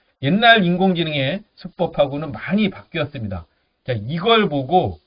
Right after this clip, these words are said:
흙이 백 도를 다 잡았는데 백이 좋다.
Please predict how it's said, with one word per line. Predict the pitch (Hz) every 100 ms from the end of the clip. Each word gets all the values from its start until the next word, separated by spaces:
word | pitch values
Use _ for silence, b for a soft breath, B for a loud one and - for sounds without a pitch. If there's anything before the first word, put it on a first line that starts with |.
| _ _ _ _
흙이 | - 214 214 226 123 - -
백 | 135 -
도를 | 202 196 190
다 | 160
잡았는데 | 160 120 131 170 156 139 196 214 - _
백이 | 127 143 160
좋다. | - 123 - 123 87